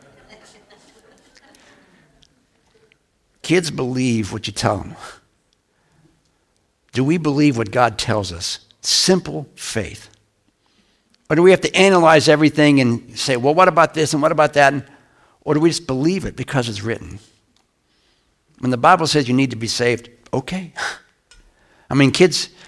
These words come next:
I don't know how many times kids pray their prayer of salvation at V B S every night. Same kids come up. Same kids. Because you say, "Come on up." And they believe it and they do it. Adults, we're too busy,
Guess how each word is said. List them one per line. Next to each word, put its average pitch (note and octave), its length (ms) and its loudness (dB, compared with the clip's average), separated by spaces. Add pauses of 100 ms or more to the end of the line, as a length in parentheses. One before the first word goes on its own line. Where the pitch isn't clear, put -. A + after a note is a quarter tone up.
(280)
I - 80 4
don't E3+ 80 4
know D3 60 4
how D#3+ 100 4
many E3 140 4
times D3 340 0
kids D3 320 -4
pray C#3+ 280 0
their C3+ 120 -2
prayer C#3 240 -2
of B2 80 -6
salvation B2+ 640 -4 (440)
at A#2+ 280 -6
V C3 220 -2
B C3 160 2
S C#3 140 4
every D3+ 220 4
night. D#3+ 240 0
Same D#3+ 260 2
kids F#3 280 0
come E3+ 160 -4
up. F#3 200 -6 (760)
Same C#4 300 -4
kids. - 420 -4 (600)
Because C#3+ 380 2
you D#3+ 100 -2
say, D3+ 280 0
"Come D3 240 -4
on E3+ 160 -2
up." A3 200 -8 (520)
And D#3 160 0
they F3 80 8
believe F#3+ 380 2
it - 120 4
and D#3 160 2
they F#3 100 0
do B3 240 -6
it. - 240 -16 (1500)
Adults, E3 400 4
we're F3 80 2
too E3 180 0
busy, C#3 440 0